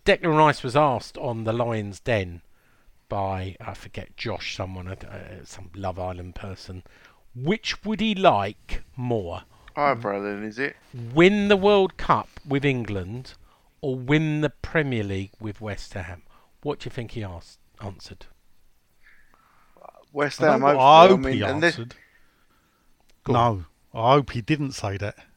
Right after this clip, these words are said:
Speaker 1: What do you think he said?
Speaker 2: Well, you could change his nationality by the end of the week. You did, you know. S-
Speaker 3: Well.
Speaker 1: What do you think he
Speaker 2: Don't
Speaker 1: said,
Speaker 2: want it
Speaker 1: Nigel?
Speaker 3: I hope he said, "Win the World Cup with England,"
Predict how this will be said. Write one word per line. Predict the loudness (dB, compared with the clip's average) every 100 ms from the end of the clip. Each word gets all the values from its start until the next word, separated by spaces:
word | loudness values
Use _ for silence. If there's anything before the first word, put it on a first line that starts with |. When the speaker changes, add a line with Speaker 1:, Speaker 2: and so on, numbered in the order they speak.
| _ _ _ _
Speaker 1:
What | -12
do | -12
you | -10
think | -8 -8
he |
said? | -2 -2 -2 -2
Speaker 2:
Well, | 0 2
you | 0
could | -2 -4
change | 2 4 4
his | 0 -2
nationality | -2 0 -2 4 6 6 2 -2
by | 2 2
the | 2
end | -2 -4
of | -6
the |
week. | -4 0 0 -2 -6
You | -8
did, | -4 -4 -4
you | 0
know. | 0 0 -2
S- | -6 -12 -6
Speaker 3:
Well. | -2 -2 -4 -8 -14 _ _ -6
Speaker 1:
What | -4
do |
you | -2
think | -2
he | 0
Speaker 2:
Don't | 2
Speaker 1:
said, | 2
Speaker 2:
want |
it | 2
Speaker 1:
Nigel? | 0 -2 -4 -10 _ -20 -20 -20 -20 _ -20 -20 _ _ -20 -18
Speaker 3:
I | 2 8 10
hope | 10 10 8 6
he | -4
said, | 0 0 0
"Win | 0 0 2
the |
World | 2 0 0
Cup | 0 0
with | -2 0
England," | 0 0 -4 -6 -8